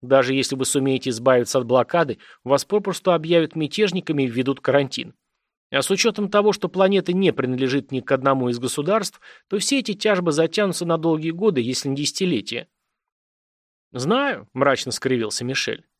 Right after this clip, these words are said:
«Только никак не могу понять, почему ты всё время повторяешь «вам», «вас»,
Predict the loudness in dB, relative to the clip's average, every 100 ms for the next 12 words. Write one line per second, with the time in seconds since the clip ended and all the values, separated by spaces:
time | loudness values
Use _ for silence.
0 | _ _ _ 0 0 0 0 0 2 2
1 | 2 2 2 2 0 0 -2 -2 -2 -2
2 | 0 2 0 -4 2 4 4 2 2 2
3 | 4 0 -2 -2 0 0 -8 -12